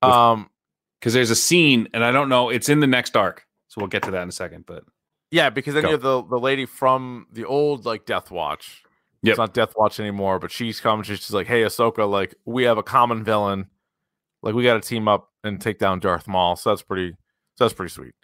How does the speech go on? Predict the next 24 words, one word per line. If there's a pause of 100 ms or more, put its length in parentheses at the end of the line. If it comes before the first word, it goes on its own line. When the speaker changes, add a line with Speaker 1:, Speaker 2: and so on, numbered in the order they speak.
(560)
Speaker 2:
All
right,
so
now
you
get
to
the
final
arc,
which
is
fantastic.
So
these
are
the
final
four
episodes,
which
lead
right
up